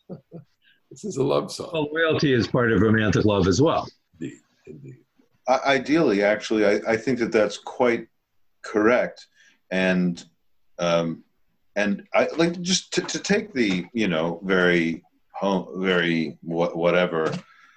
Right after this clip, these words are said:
Speaker 3: you know, human eros and fidelity kind of image. Like, loyalty is good and fidelity is good. And, and pshat, by the way, I'm sure our many listeners know that, that, that in a sense, the pshat of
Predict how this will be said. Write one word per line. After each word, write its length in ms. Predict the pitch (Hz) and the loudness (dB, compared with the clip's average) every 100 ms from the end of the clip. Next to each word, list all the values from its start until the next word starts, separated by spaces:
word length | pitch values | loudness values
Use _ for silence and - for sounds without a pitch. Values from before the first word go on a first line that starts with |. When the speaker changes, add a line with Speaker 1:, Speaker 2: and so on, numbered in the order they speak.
| _ _ _ _ _ | _ _ _ _ _
Speaker 3:
you 220 | 120 113 | -2 0
know, 80 | 87 | 0
human 380 | - 120 101 98 | 0 0 2 0
eros 440 | 101 98 95 92 | 0 2 0 -2
and 140 | 82 - | -8 -6
fidelity 800 | 90 85 90 90 85 82 80 | -4 0 2 2 0 0 -2
kind 440 | - - 95 87 82 | -6 -6 -4 -4 -4
of 280 | 82 73 - - _ - | -6 -8 -14 -20 _ -4
image. 640 | 131 156 82 80 170 - - _ _ _ _ - | 0 2 0 -2 -6 -14 -18 _ _ _ _ 0
Like, 280 | 107 104 - - | 0 0 -4 -2
loyalty 720 | 117 147 175 - 120 107 95 | 2 2 2 2 2 2 0
is 200 | 90 92 | -6 0
good 440 | 110 120 92 92 | 4 4 4 0
and 220 | 90 85 | -4 -6
fidelity 560 | 101 98 110 117 101 95 | -4 2 4 4 2 0
is 160 | 90 | 0
good. 220 | 92 110 101 | 2 2 2
And, 180 | 110 117 | -2 -2
and 240 | 107 - | -4 -2
pshat, 460 | - - 190 143 - | -2 2 2 2 -2
by 160 | - 104 | 0 0
the 80 | 104 | 2
way, 200 | 104 98 | 2 2
I'm 200 | 101 98 | 0 -2
sure 340 | - 117 110 - - - | 0 2 0 -4 -10 -2
our 80 | |
many 240 | 104 113 107 | 2 2 2
listeners 560 | 107 - 104 98 87 | 0 0 0 0 0
know 220 | 98 143 139 | 2 2 0
that, 200 | 98 90 | -4 -6
that, 240 | 101 - | -8 -2
that 180 | 101 98 - - _ | 0 0 -2 -20 _
in 140 | 113 104 | -2 0
a 40 | |
sense, 300 | - 175 147 | 0 0 0
the 120 | - | -4
pshat 440 | - - 165 151 151 | -4 0 0 0 -2
of 180 | 98 | -6